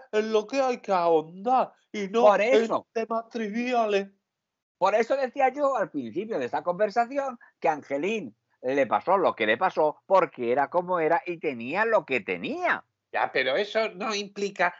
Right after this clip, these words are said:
Speaker 3: que se merezca que tenga
Speaker 2: Lo que
Speaker 3: lo
Speaker 2: se
Speaker 3: que tenga
Speaker 2: merecía.
Speaker 3: porque no, no, eso no lo ha dicho usted. Lo
Speaker 2: No,
Speaker 3: acaba
Speaker 2: yo,
Speaker 3: de
Speaker 2: yo no he
Speaker 3: decir.
Speaker 2: dicho. Han introducido la variante del "se merecía" estos, estos chicos. Rupi chupi, rupi chupi.
Speaker 1: Porque sí,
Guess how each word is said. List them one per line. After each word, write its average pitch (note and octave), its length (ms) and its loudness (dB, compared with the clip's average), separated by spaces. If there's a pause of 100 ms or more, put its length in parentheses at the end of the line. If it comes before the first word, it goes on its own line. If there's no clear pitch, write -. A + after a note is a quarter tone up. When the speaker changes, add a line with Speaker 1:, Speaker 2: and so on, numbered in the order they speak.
(120)
Speaker 3:
que F#3+ 360 -4
se F#3 140 -6
merezca E3 640 -6 (120)
que E3+ 160 -2
tenga E3 320 -4
Speaker 2:
Lo C3+ 60 0
que A#2+ 60 0
Speaker 3:
lo D3 60 2
Speaker 2:
se D#3 60 0
Speaker 3:
que A2+ 240 -4
tenga C#4 180 -2
Speaker 2:
merecía. C4+ 160 4
Speaker 3:
porque - 240 -10
no, - 160 -6 (420)
no, A2 360 0
eso G#2 260 -2
no B3+ 140 0
lo C4+ 80 -2
ha B3+ 40 0
dicho C#4 280 -4
usted. A3+ 300 -6 (180)
Lo C#3 100 2
Speaker 2:
No, E3+ 100 4
Speaker 3:
acaba G#3 260 2
Speaker 2:
yo, G#3+ 40 -2
Speaker 3:
de F#3 60 -2
Speaker 2:
yo G3 80 -4
no A#3 60 -10
he B3+ 40 -8
Speaker 3:
decir. G#3+ 140 -10
Speaker 2:
dicho. E3+ 120 -10
Han A#3 120 -4
introducido C4 500 -6
la G3 80 -2
variante F3 480 -4
del D#3+ 180 0
"se D#3 160 -2
merecía" D3+ 680 -4
estos, F#3+ 440 -4
estos E3 300 -6
chicos. - 480 -12
Rupi B3+ 160 -12
chupi, C4 420 -4 (120)
rupi A3+ 200 -10
chupi. C4 380 -10 (520)
Speaker 1:
Porque E3 300 -4
sí, F3+ 300 -2